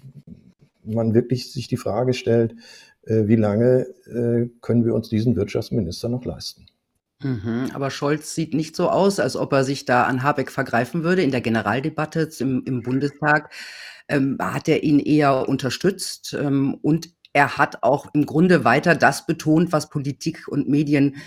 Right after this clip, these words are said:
Speaker 2: seit, ähm, Februar betonen, dass die Go-, Gas- und Strompreise in den Himmel schießen, ist allein Putins Schuld. Das heißt, die Schuld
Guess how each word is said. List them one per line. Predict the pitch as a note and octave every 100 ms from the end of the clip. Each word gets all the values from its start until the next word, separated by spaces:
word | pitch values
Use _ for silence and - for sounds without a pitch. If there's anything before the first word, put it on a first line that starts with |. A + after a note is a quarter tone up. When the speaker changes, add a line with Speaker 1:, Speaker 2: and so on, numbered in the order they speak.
| - - -
Speaker 2:
seit, | A#2 B2+ B2+ A#2+
ähm, | C3 A#2 A2+ A2+ G2+
Februar | E3+ F3+ C3+ A#2
betonen, | A#2+ - C3 D3 F3 F3
dass | C3 -
die | C3+
Go-, | A#2+ E3 -
Gas- | C#3+ E3 G#2
und | C#3+ - C3
Strompreise | - F#3+ A3+ F3 D3 C#3+
in |
den | C#3+
Himmel | A#2+ F3+ G#3+
schießen, | G#3 G3+ G3+ G3+ F#3+ - - - _ -
ist | - C3
allein | C3+ C3+ F3+ G3+
Putins | - A#3 A#3 C3+ -
Schuld. | - A#2 F#2 - -
Das | A2 -
heißt, | C#3+ -
die | A2+
Schuld | - D#3+ E3 F3+